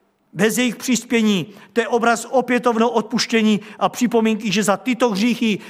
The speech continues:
které se přimíchaly do jejich víry, za tento špatný směr, který vzali mimo, Ježíš Kristus zemřel a tudíž jim odpustil a dal novou milost.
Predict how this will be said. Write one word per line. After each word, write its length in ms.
které 260
se 140
přimíchaly 680
do 100
jejich 180
víry, 360
za 140
tento 320
špatný 440
směr, 440
který 320
vzali 340
mimo, 340
Ježíš 360
Kristus 400
zemřel 420
a 120
tudíž 300
jim 160
odpustil 800
a 80
dal 260
novou 260
milost. 500